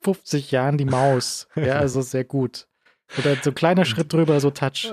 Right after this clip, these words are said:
Speaker 1: auch
Speaker 2: Ja.
Speaker 1: sehr gut. Ja, hat sich gezeigt, Touch sehr praktisch, wenn man keine Maus dabei haben
Speaker 2: Richtig.
Speaker 1: muss. Hat auch Steve Jobs schon gesagt, so besser als ein Stylus ist ein Finger, hast du immer dabei.
Speaker 2: Mhm.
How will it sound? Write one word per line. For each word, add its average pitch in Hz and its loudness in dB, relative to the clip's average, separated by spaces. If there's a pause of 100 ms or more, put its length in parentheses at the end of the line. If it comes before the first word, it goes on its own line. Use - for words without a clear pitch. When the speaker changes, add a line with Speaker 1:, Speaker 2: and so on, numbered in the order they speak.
Speaker 1:
auch 135 -2
Speaker 2:
Ja. - -2
Speaker 1:
sehr 135 2
gut. 127 -2
Ja, 123 -4
hat 139 -8
sich 131 -6
gezeigt, - -4
Touch 131 -2
sehr 131 0
praktisch, 139 -2
wenn 135 -2
man 139 0
keine 135 0
Maus 139 2
dabei 110 0
haben 110 0
Speaker 2:
Richtig. 120 4
Speaker 1:
muss. 110 2 (420)
Hat 120 -2
auch - -14
Steve 131 -2
Jobs 151 0
schon 151 2
gesagt, 135 2
so 123 -6
besser 131 0
als 123 -6
ein 127 0
Stylus 131 -2
ist - -14
ein 131 -4
Finger, 147 0
hast 120 -4
du 147 -6
immer 131 -4
dabei. 123 0
Speaker 2:
Mhm. 107 -6